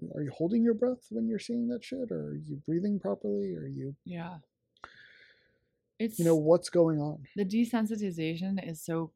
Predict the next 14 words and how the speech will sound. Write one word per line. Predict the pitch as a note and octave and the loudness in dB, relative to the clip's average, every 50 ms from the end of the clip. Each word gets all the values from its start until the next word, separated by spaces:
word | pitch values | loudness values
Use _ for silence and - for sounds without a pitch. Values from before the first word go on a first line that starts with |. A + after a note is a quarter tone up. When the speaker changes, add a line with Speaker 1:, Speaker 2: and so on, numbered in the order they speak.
| _ _ - | _ _ -6
Speaker 2:
it | F3 F3+ E3 - D#3 F3+ | -4 -4 -2 -2 0 0
is | F#3 F3+ F3 E3+ | 0 -2 -2 -2
really | E3+ E3 D#3+ D#3+ D#3 D3+ D3+ D3+ D3+ C#3+ - _ _ _ _ _ _ _ _ _ _ _ | -2 0 0 0 -2 -2 -4 -6 -8 -12 -14 _ _ _ _ _ _ _ _ _ _ _
crazy, | - E3+ D#3 D3 D3 D3+ D3+ C#3 A2+ A2+ D3 D3 D3 C#3 _ _ _ _ _ _ _ _ _ _ _ _ _ _ _ _ _ D#3 | 0 2 2 2 2 -2 -2 -4 -4 -4 -6 -8 -10 -12 _ _ _ _ _ _ _ _ _ _ _ _ _ _ _ _ _ -4
um, | D#3 D#3 D3+ D3+ D3+ D3+ D3 | -4 -2 -2 -4 -4 -6 -8
to | - D#3 | -10 -8
think | - F3+ E3+ D#3+ D#3 | -4 -2 -2 -2 -2
about, | D3+ D3 C#3 C#3 A#2+ - | -2 -2 -2 -2 -4 -4
because | E3 D#3+ - F3+ F3 D#3+ | -6 -6 -2 -2 -2 0
obviously, | E3 F3+ F#3+ F#3+ F3+ D#3+ - E3 D#3+ | 2 2 2 2 2 0 0 -2 0
like, | D#3+ D#3 D3+ - _ _ - | 0 -2 -4 -6 _ _ -6
people | F#3 F#3+ F3+ F3+ F3 - | -6 -4 -2 -2 -2 -2
in | - C3 D#3+ D#3+ D#3+ D#3+ D#3+ D3+ | 0 -2 -2 0 -2 -2 -4 -6
professions | - - D#3 D3 - D3+ D3 D3 - - D#3+ E3 E3+ E3+ E3 - | -6 -6 -8 -6 -6 -6 -6 -6 -6 -6 -4 -4 -4 -4 -6 -8